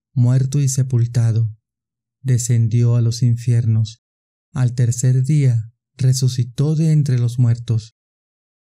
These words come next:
Subió a los cielos y está sentado a la derecha de Dios Padre Todopoderoso. Desde allí ha de venir a juzgar a los vivos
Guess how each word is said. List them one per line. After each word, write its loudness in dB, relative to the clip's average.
Subió 0
a 0
los 0
cielos 0
y 0
está 0
sentado 0
a 2
la 2
derecha 0
de 0
Dios -2
Padre 0
Todopoderoso. 0
Desde 0
allí -2
ha 0
de 2
venir 2
a 2
juzgar -2
a -2
los -6
vivos -2